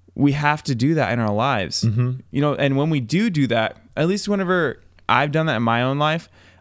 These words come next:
Speaker 1: I know that I feel a lot more, um, full in who I am.
Speaker 2: Right.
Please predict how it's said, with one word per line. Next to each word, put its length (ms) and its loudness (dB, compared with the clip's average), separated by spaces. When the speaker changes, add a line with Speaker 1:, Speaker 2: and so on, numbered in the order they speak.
Speaker 1:
I 140 4
know 180 2
that 160 0
I 160 2
feel 280 0
a 60 2
lot 300 0
more, 480 0
um, 340 -2
full 640 -2
in 100 4
who 160 2
I 100 2
am. 460 -2
Speaker 2:
Right. 280 0